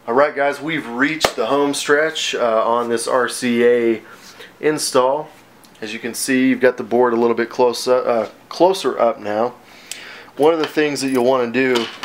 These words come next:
is write down the order of these wires. Uh, from left to right, in this model, they go blue, white, red,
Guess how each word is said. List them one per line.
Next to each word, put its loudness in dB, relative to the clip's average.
is -8
write 2
down -2
the -10
order 2
of -2
these -4
wires. 0
Uh, 0
from -6
left 2
to -2
right, 0
in 0
this 2
model, 4
they 0
go 2
blue, 2
white, 0
red, 2